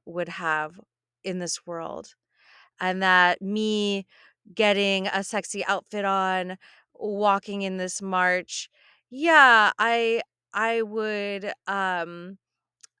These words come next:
I would, th-, there's a certain level of risk associated with that, but as a person of color, I would be taking on way greater risk.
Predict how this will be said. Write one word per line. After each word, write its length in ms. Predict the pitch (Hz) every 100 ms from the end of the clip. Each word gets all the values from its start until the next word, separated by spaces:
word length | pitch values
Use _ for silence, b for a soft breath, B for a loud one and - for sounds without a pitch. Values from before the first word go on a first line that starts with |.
| -
I 200 | 208 214
would, 540 | 202 208 202 196 190 -
th-, 160 | 185 175
there's 300 | 208 233 202
a 120 | 208
certain 320 | 196 233 202
level 300 | 208 196 202
of 160 | 190 170
risk 300 | 190 233 -
associated 680 | 240 - 226 - 233 220 214
with 160 | 233 -
that, 340 | 226 226 233 _ b b b _
but 260 | 202 190 190
as 460 | - 190 185 185 180 - _ -
a 300 | 185 185 180 _
person 320 | 208 190 190
of 120 | 175
color, 480 | - 180 160 156 202 _ b b b -
I 320 | 180 180 180
would 400 | 165 170 175 165
be 420 | 175 170 165 165 - -
taking 380 | - 160 170
on 320 | 165 156 151 156 -
way 380 | 160 165 165
greater 420 | 160 165 156 147 147
risk. 420 | 143 - -